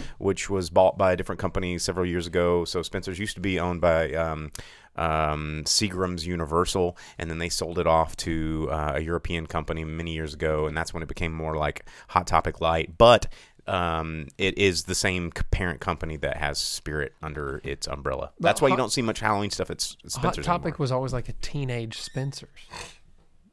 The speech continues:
Speaker 1: Yeah, kind of. Just
Speaker 2: Yeah.
Speaker 1: more wallet chains and metal music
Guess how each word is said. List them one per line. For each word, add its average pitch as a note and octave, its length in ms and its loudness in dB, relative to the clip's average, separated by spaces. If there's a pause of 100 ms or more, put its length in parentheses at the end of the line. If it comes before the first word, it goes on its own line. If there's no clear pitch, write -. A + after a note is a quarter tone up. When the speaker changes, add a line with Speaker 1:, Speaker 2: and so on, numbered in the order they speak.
(760)
Speaker 1:
Yeah, G#4+ 100 8
kind B3+ 300 2
of. C3+ 260 2
Just B2+ 240 -4
Speaker 2:
Yeah. D3+ 40 0
Speaker 1:
more F#3+ 180 6
wallet C#3+ 340 6
chains B2 460 -2
and G2+ 280 -4
metal G2+ 280 0
music F2 380 -2